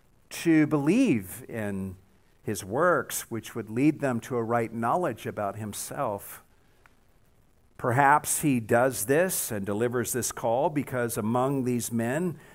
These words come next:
were a few of his sheep, perhaps, who might at some point respond to his call and come to faith in Jesus and thereby show that they were his sheep after all.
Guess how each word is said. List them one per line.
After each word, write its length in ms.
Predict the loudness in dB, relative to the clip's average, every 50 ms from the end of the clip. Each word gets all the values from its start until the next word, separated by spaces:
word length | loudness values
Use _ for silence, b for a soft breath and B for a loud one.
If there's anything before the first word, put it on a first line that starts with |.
| B B B B B B B B B B _ _ _ _ _ _ -8
were 400 | 0 4 4 6 6 4 2 -2
a 80 | -4 -6
few 800 | -6 -8 -8 -6 -4 -2 -2 -2 -2 -2 -2 -4 -6 -10 -14 -12 -8
of 260 | -4 -4 -4 -4 -4
his 140 | -6 -6 -6
sheep, 460 | -8 -8 -6 -4 -4 -4 -6 -8 -14 -18 -20 _ _
perhaps, 840 | -6 -4 -2 0 2 2 2 0 -2 -4 -6 -4 -4 -4 -4 -6 -6
who 340 | -4 -2 0 0 0 0 0
might 320 | 2 2 2 2 2 0
at 120 | -2 -4 -4
some 260 | -2 -2 -2 -2 -2
point 320 | -4 -4 -2 -2 -2 -4
respond 500 | -6 -6 -6 -4 -2 -2 0 0 -2 -2
to 100 | -4 -4
his 140 | -4 -6 -6
call 500 | -8 -4 0 0 2 4 4 2 2 0 -2
and 560 | -4 -4 -2 -2 -2 -2 -4 -6 -6 -8 -10 b b b b b b b b b b b b b b _
come 320 | -8 -4 -2 0 0 -2 -2
to 140 | -2 -4 -6
faith 500 | -4 -2 0 2 2 0 0 -4 -8 -12 -8
in 300 | -6 -6 -4 -4 -4 -4
Jesus 600 | -4 -4 -4 -4 -4 -4 -4 -4 -4 -4 -4 -6
and 220 | -4 -4 -4 -4
thereby 460 | -2 -2 -2 -2 -2 -2 -2 -2 -2
show 400 | -2 -6 -4 -2 -2 0 0 -2
that 180 | -2 -4 -6 -4
they 160 | -4 -6 -4
were 180 | -4 -6 -6 -6
his 180 | -8 -8 -10
sheep 300 | -10 -8 -6 -6 -6 -4
after 440 | -2 -2 -2 -2 -2 -4 -6 -6 -4
all. 320 | -4 -4 -4 -6 -8 -12